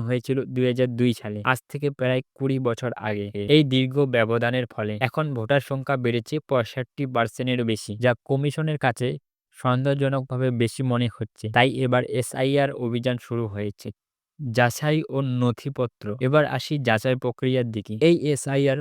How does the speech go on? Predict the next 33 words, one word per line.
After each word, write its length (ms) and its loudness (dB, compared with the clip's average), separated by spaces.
ভোটারদের 480 0
দুই 160 2
ভাগে 240 -2
ভাগ 120 -6
করা 260 -2
হচ্ছে, 300 -10
একটা 240 -8
লিঙ্ক 180 2
ভোটার 280 0
এবং 200 0
আনলিঙ্ক 380 0
ভোটার। 260 -10
লিঙ্ক 240 2
ভোটার 300 2
হচ্ছেন 320 -4
তারা 240 -2
যারা 240 6
নিজেদের 400 0
বা 140 2
পরিবারের 540 2
নাম 120 -2
দুই 140 2
হাজার 240 4
দুই, 140 0
দুই 120 2
হাজার 180 2
চার 180 2
সালের 360 -2
পুরনো 320 -2
ভোটার 340 -2
তালিকায় 420 0
দেখতে 240 -6
পারেন। 200 -2